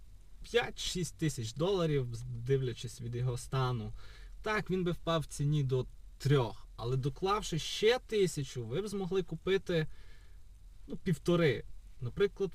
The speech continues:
Volkswagen Golf шостого покоління. Е, розмитнення — це єдиний шлях до того, дешеве розмитнення, щоб ситуація у нас якось врегулювалася. Тоді зменшаться і черги на кордонах,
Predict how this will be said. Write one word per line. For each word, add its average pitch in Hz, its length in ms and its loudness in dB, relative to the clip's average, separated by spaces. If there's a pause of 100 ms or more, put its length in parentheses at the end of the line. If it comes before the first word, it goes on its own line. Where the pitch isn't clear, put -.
Volkswagen 175 560 2
Golf 165 260 4
шостого 131 520 2
покоління. 110 800 -4 (1500)
Е, - 20 -8 (340)
розмитнення — 175 720 4
це 202 180 4
єдиний 180 420 4
шлях 139 500 0
до - 200 4
того, 170 540 2 (360)
дешеве 117 440 -2
розмитнення, 113 680 -8 (480)
щоб - 420 -8
ситуація 160 720 2
у 127 120 2
нас 156 320 0
якось 131 440 -2
врегулювалася. 117 920 0 (540)
Тоді 214 240 -2
зменшаться 135 520 2
і 127 120 -2
черги 226 400 -2
на 185 120 0
кордонах, 156 680 0